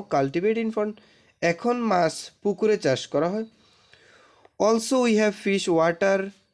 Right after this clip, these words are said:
fresh water fish in the lake, lakes and rivers।" এছাড়া আমাদের হ্রদ এবং নদীতে জালের মধ্যে মিষ্টি জা-, মিষ্টি জলের মধ্যেও মাছ রয়েছে।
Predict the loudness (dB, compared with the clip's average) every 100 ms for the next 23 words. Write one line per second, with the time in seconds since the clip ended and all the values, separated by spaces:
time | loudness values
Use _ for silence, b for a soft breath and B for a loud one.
0 | _ _ _ _ _ 0 0 2 2 2
1 | 2 -2 -2 -2 -2 -4 -8 -4 0 2
2 | 2 2 0 -4 -20 _ _ _ _ _
3 | _ -6 0 0 0 -2 -2 -4 -4 0
4 | 2 0 -2 -12 -20 _ _ _ _ -6
5 | -2 0 2 2 2 2 2 2 2 2
6 | 2 0 0 -2 -4 -2 -2 -4 b b
7 | b b b b -2 2 2 2 0 0
8 | -2 -2 -2 -4 -6 -6 -6 -4 -2 -4
9 | -6 -2 0 2 0 -2 0 0 -2 -2
10 | -2 -2 -4 -8 -10